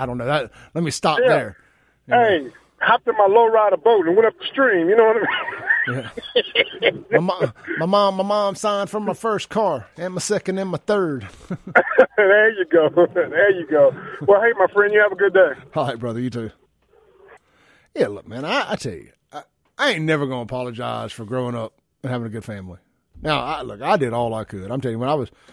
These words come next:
Speaker 1: when I was growing up, hanging out with, with folks that didn't have, that weren't from the same situation I was from, you know, I tried to bring myself down and, you know, I guess we all wanna act like that we all had our own struggles, man. And I, I just, at the end of the day, I really didn't.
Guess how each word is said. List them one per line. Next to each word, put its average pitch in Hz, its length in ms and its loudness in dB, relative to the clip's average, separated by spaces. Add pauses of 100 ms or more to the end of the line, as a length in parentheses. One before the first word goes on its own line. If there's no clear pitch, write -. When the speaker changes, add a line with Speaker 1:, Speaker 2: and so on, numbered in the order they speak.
(500)
Speaker 1:
when 135 100 -6
I 160 80 4
was 151 160 2
growing 151 260 4
up, 147 200 4
hanging 143 260 0
out 139 240 0
with, 131 300 -6 (180)
with 139 160 -8
folks 143 340 -2
that 131 80 -4
didn't 135 200 -4
have, 131 300 -4
that 123 100 -8
weren't 131 200 -6
from 131 120 -4
the 120 60 -4
same 131 240 -2
situation 123 500 -4
I 123 80 -4
was 123 120 -4
from, 120 360 -8 (1500)
you 113 100 -10
know, 113 80 -8
I 135 80 -2
tried 135 300 -2
to 117 80 -8
bring 131 380 -8
myself 131 400 -4
down 123 500 -6
and, 92 220 -16 (760)
you 123 80 -12
know, 120 160 -6
I 139 140 0
guess 143 160 -4
we 123 80 -6
all 127 320 0
wanna 123 180 -6
act 127 160 -4
like 120 220 -8
that 117 80 -12
we 123 140 -8
all 120 200 -2
had 123 160 -4
our 117 140 -4
own 120 160 -6
struggles, 107 520 -8
man. 110 380 -14 (340)
And 110 120 -18
I, 120 240 -10
I 139 80 -4
just, 107 220 -10
at 120 100 -10
the 139 80 -4
end 160 80 -2
of 123 40 -4
the 110 60 -10
day, 123 180 -4
I 110 40 -6
really 113 240 -6
didn't. 87 380 -16